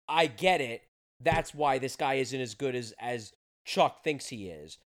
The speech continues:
because of all these things." And it kinda became, like, a confirmation bias type thing. But I don't get the sense that Torts is the kind of guy that he really holds grudges. And if you come up and you're different,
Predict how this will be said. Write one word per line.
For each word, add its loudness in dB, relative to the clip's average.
because -6
of -6
all -2
these -6
things." -6
And 0
it -2
kinda -2
became, -4
like, -4
a -8
confirmation -8
bias -4
type -6
thing. -6
But 0
I 4
don't 4
get 0
the -4
sense -4
that -8
Torts -6
is -16
the -12
kind -8
of -8
guy -4
that -6
he -14
really -8
holds -10
grudges. -6
And 0
if -6
you -10
come 2
up 6
and -4
you're -6
different, 2